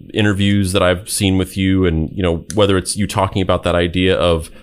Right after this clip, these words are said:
using it to find significance or uncovering the secret that we aren't just meaningless nothings floating through the universe. Here and there, you say, you say these things that almost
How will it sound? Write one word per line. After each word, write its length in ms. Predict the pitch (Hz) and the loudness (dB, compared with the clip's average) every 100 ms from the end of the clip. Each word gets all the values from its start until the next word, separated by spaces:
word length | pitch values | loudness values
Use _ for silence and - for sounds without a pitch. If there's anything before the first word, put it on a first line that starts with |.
| - | -8
using 380 | 104 110 110 107 | 2 4 4 4
it 160 | 104 - | 2 0
to 280 | 98 90 | 0 0
find 360 | - - 98 98 | -2 0 2 2
significance 720 | 95 95 113 117 117 113 - | -2 -2 0 2 2 2 0
or 300 | 90 82 80 - | 0 0 -2 0
uncovering 580 | 117 117 117 113 110 101 | 2 2 2 2 2 2
the 80 | |
secret 460 | 87 - 110 120 104 | 2 2 2 2 0
that 80 | 90 | 0
we 120 | 92 | 2
aren't 220 | 90 107 | 2 2
just 160 | 101 90 | 0 0
meaningless 560 | 90 95 98 98 90 - - | 2 2 2 2 0 -4 -6
nothings 640 | 92 90 92 98 92 90 - | 0 2 2 2 2 0 -2
floating 400 | - 92 90 85 | 0 2 2 0
through 380 | 90 87 85 - | 0 0 -2 -6
the 80 | 87 | -4
universe. 640 | 90 92 87 92 90 - - | 0 2 2 2 0 -6 -4
Here 200 | 131 170 | 2 4
and 100 | 190 | 4
there, 80 | 165 | 4
you 140 | 143 127 | 2 2
say, 440 | - 151 139 - - | 2 2 2 -2 -6
you 180 | 117 127 | -2 2
say 180 | 202 | 2
these 180 | 185 165 | 2 0
things 220 | 160 160 | 2 2
that 120 | 117 - | 2 2
almost 580 | 123 151 131 - - | 2 2 2 0 -2